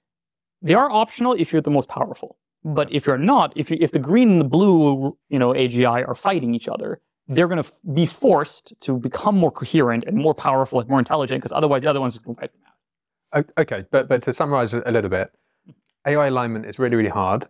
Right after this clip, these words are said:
Speaker 2: because in the cauldron example, we spoke about this last time, so we won't go over it again, but, um, the reward function would just become more and more and more complex 'cause you'd be saying, "Oh, oh, and you can't do that, and you can't do that, and you can't do that,"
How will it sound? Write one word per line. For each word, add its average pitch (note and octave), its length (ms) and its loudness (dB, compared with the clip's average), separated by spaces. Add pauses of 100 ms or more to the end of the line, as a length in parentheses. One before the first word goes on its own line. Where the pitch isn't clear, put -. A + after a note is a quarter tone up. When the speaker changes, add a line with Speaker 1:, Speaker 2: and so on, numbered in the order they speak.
Speaker 2:
because G2+ 500 0 (100)
in B2+ 140 0
the A#2+ 80 0
cauldron G#2+ 420 0
example, G#2 380 -2
we G#2 80 2
spoke A2 260 0
about G2+ 200 0
this - 120 -12
last G2 200 0
time, F#2+ 120 -8
so G#2+ 140 -2
we G#2 40 2
won't G2+ 160 0
go G2+ 140 2
over G2 160 0
it G2 60 0
again, G2 260 0
but, G2+ 240 2 (380)
um, G2 460 -2
the A2 100 0
reward A2+ 320 0
function G#2+ 480 -4
would G2 100 -2
just - 160 -4
become G#2 320 -2
more A#2 320 2
and G#2+ 100 -2
more G2+ 220 2
and G2+ 80 0
more G2 160 2
complex F#2 480 -2
'cause - 160 -2
you'd G2+ 100 2
be G2+ 120 0
saying, G#2 240 -2
"Oh, G#2+ 160 0
oh, G#2+ 140 -2
and G#2 100 -2
you G2 60 -4
can't G#2+ 220 -2
do G2 120 0
that, F#2 180 0
and G2+ 80 -2
you G2 80 -2
can't G2 200 -2
do G2+ 100 0
that, F#2 160 0
and G2 80 -6
you G2 60 -4
can't F#2 220 -2
do G2+ 100 -2
that," - 240 -4